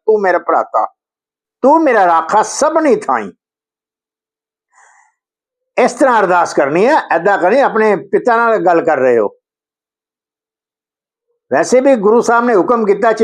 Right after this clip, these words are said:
سو گیارہ انگ دے اُتے، "بن بولیاں سب کچھ جاندا، کس آگے کیچے ارداس۔" اے اپنے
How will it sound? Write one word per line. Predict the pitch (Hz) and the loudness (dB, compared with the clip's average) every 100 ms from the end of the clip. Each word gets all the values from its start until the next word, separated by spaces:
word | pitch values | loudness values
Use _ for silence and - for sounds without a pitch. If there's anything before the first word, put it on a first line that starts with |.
| 202 | 2
سو | 226 | 0
گیارہ | 180 185 190 | 2 2 2
انگ | 202 202 | 0 0
دے | 214 | 0
اُتے، | 202 - 220 302 - _ _ _ _ _ _ _ _ _ _ _ _ _ | 0 0 0 0 -4 _ _ _ _ _ _ _ _ _ _ _ _ _
"بن | 151 240 208 | -2 0 2
بولیاں | 220 262 311 320 | 2 2 2 2
سب | 247 - | 0 0
کچھ | 294 202 | -2 -2
جاندا، | 180 196 196 214 269 | 0 0 0 0 -2
کس | - 226 - | -2 -6 -4
آگے | 151 160 196 226 | -2 0 0 0
کیچے | 220 175 196 180 | -2 -2 2 2
ارداس۔" | 143 139 131 - - - - _ _ _ _ _ _ _ _ _ _ _ _ _ _ _ | 2 0 -2 -4 -12 -20 -20 _ _ _ _ _ _ _ _ _ _ _ _ _ _ _
اے | 208 214 | 2 2
اپنے | 196 202 | 2 -2